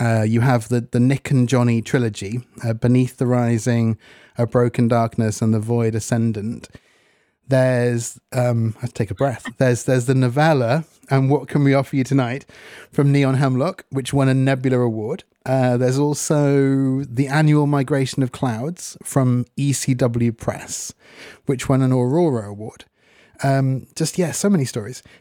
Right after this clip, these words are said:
And, uh, I wonder, like, do, do you, w-, w-, when you have your ideas initially,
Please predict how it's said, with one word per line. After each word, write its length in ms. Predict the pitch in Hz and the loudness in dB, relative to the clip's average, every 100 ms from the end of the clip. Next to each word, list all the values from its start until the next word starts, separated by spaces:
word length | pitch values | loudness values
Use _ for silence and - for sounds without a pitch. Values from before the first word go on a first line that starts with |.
| _ - | _ 0
And, 300 | 156 160 160 | 2 4 2
uh, 260 | 165 160 - | 2 0 -2
I 80 | 160 | -2
wonder, 560 | 160 196 202 208 208 196 _ _ _ _ _ - | 0 2 2 2 2 -2 _ _ _ _ _ -2
like, 280 | 170 156 - | -2 -2 -4
do, 100 | 165 | -6
do 200 | 151 202 | -2 2
you, 360 | 214 220 165 - - - | 4 2 -2 -12 -20 -12
w-, 180 | 151 156 | -10 -8
w-, 180 | 165 170 | -6 0
when 180 | 190 220 | 2 4
you 120 | 214 | 4
have 260 | 208 202 180 | 2 0 2
your 140 | 175 | 2
ideas 680 | 160 143 170 156 113 104 120 | 2 0 2 2 0 -2 0
initially, 800 | 135 139 - - 113 107 - | 2 2 0 -2 -2 -4 -12